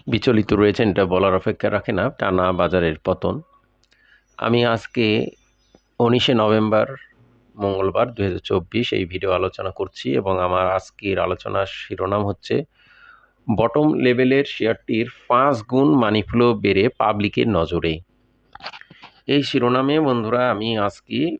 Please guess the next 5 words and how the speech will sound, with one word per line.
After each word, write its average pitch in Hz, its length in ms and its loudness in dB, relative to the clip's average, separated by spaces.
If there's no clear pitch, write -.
বটম 110 340 0
লেভেলের 113 500 0
উঠানামা 110 440 0
করা, 95 300 0
সামান্য 107 400 -2